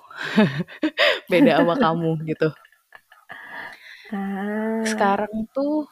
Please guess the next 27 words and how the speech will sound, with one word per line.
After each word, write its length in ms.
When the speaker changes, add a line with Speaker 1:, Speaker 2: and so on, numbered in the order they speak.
Speaker 1:
aku 240
malah 400
ketika 800
aku 240
pas 240
nikah, 400
awal-awal 480
nikah, 400
belum 180
punya 300
anak 180
ya, 140
itu 240
kayak, 560
eh, 320
mungkin 300
ada 140
di 100
fasemu. 920
Maksudnya 400
kayak 380
I'm 180
okay 420
with 200
settling 480
down 300
with, 220